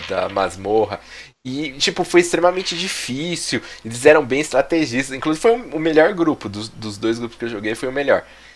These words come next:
Eles faziam estratégia pra ir. Cara! E aí, tipo assim, a frustração dele foi: "Caralho, eu inven-, eu enfrentei dragão filhote. Eu enfrentei um troll. Eu enfrentei,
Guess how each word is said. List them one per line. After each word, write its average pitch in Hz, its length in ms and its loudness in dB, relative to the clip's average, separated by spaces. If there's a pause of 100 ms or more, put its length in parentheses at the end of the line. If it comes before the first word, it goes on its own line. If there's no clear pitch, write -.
(340)
Eles 127 160 -10
faziam 160 280 -6
estratégia 139 920 4
pra 135 260 -6
ir. 131 560 -8 (520)
Cara! 170 400 6 (720)
E 120 100 4
aí, 117 300 2
tipo - 260 -8
assim, 120 480 -6 (300)
a 104 120 6
frustração 123 540 -4
dele 120 200 -4
foi: 113 340 -4 (260)
"Caralho, 139 640 -2
eu 123 200 -6
inven-, 123 380 -8 (200)
eu 117 240 -4
enfrentei 123 840 -4 (1900)
dragão 110 360 -2
filhote. 110 1080 0 (440)
Eu 110 60 -12
enfrentei 135 320 -6
um 156 80 -4
troll. 117 720 8
Eu - 60 0
enfrentei, 135 840 -4